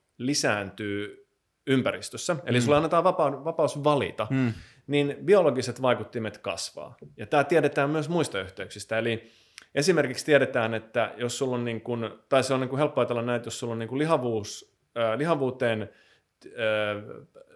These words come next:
Speaker 1: tai, äh, perinnöllisyyttä liha-, lihavuuteen, eli tiettyjä geeniryppäitä, jotka ohjaa siihen suuntaan.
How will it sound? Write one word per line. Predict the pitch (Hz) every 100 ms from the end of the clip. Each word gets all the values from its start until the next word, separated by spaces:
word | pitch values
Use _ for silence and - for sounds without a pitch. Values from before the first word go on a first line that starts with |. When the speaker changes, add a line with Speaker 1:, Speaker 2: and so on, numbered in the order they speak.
| - - - -
Speaker 1:
tai, | 135
äh, | 131 - 92 117 -
perinnöllisyyttä | 135 127 117 110 101 - 101
liha-, | 110 147 131
lihavuuteen, | 127 156 160 147 139 135
eli | 120 120 117
tiettyjä | - 110 - 104
geeniryppäitä, | 143 156 120 - 110
jotka | 98 - 107
ohjaa | 107 101 101
siihen | 160 160 135
suuntaan. | 139 123 123